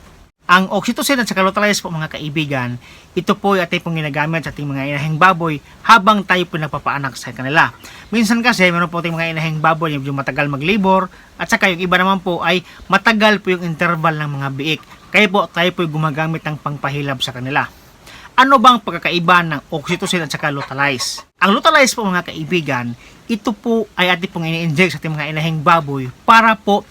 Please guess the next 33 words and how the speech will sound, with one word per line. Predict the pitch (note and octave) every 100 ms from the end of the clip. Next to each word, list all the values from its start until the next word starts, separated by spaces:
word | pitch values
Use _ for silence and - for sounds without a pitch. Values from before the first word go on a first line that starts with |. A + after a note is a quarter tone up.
| - - -
bubuka | D#3+ G#3+ G3+ G#3+ G#3 G3
po | F#3+ F3+
yung | F3
kanyang | F3+ E3+ E3
cervix. | D#3 D3+ C3+ E3+ - - - - - - - -
Kapag | E3+ G#3+ A#3+
bumuka | B3 B3+ B3+ C4 B3+
po |
yung | A#3
cervix | A3 A3 G3+ G3+
sa |
ating | G3+ F#3+
mga | G3
inahing | F#3+ F#3+ F#3
baboy, | F3+ F3
mga | E3+ E3 D#3+
kaibigan, | C#3+ D3+ D3+ C3+ B2+ - - -
automatic | C4 - A3+ A3 - G3+ -
po | F3+ - - -
lalabas | A#3+ A#3+ G3+ F#3+ -
po | - E3
yung | D#3+ C#3+
mga | C3
biik. | B2 D3 D3 - - _ - -
Kaya | - E3 F#3+
po, | B3 B3 - -
kapag | - D3 F3
kayo | F#3+
po | F#3+ F#3
nagtuturok | E3+ D3+ F3+ F#3 -
po | E3
ng | D#3
Lutalize, | D#3+ B3+ A#3+ G3+ F#3+